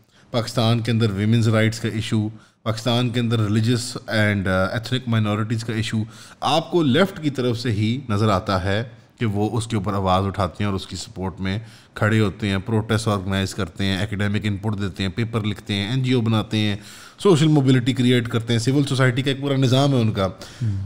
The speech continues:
Speaker 1: आपको कंजर्वेटिव तबके में मैक्सिमम जमात इस्लामी नज़र आती है,
Speaker 2: हम्म।
Speaker 1: मैक्सिमम, राइट, कि सोशल ऑर्गेनाइजेशन वगैरह करती है, कुछ थोड़ी बहुत अपने अटेम्प्ट करती है, but मेरे ओपिनियन में वो भी, और इंजीनियर साहब भी probably साथ एग्री करेंगे कि वो कोई इतनी इफेक्टिव नहीं होती। तो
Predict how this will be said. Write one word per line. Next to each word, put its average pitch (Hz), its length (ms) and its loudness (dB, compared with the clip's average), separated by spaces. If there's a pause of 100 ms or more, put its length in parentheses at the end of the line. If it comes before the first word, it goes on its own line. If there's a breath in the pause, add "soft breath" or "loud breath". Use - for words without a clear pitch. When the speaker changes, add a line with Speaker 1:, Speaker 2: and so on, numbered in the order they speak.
(140)
Speaker 1:
आपको 151 280 -2
कंजर्वेटिव 151 480 2
तबके 151 340 -6
में 151 160 2
मैक्सिमम 143 500 0
जमात 117 320 2
इस्लामी 110 380 0
नज़र 98 220 -2
आती 85 240 -4
है, 85 100 -6 (240)
Speaker 2:
हम्म। 107 160 -6 (600)
Speaker 1:
मैक्सिमम, 123 400 0
राइट, 123 180 0
कि 127 80 -4
सोशल 117 280 0
ऑर्गेनाइजेशन 104 400 0
वगैरह 98 220 0
करती 98 280 -6
है, 98 40 -6
कुछ 92 240 -8
थोड़ी 95 140 -2
बहुत 90 200 -4
अपने 90 200 -10
अटेम्प्ट 98 220 -10
करती 110 240 -6
है, 156 60 0
but 165 120 2 (720 loud breath)
मेरे 170 340 4
ओपिनियन 156 340 4
में 156 140 2
वो 139 200 2
भी, 131 200 2
और 123 220 4
इंजीनियर 117 240 4
साहब 123 200 2
भी 117 200 2
probably 107 360 2
साथ 107 180 0
एग्री 101 240 0
करेंगे 113 400 2
कि 127 60 2
वो 113 260 0
कोई 113 220 -4
इतनी 117 180 -4
इफेक्टिव 110 420 -2
नहीं 95 140 -2
होती। 90 260 -8 (800 soft breath)
तो 240 340 0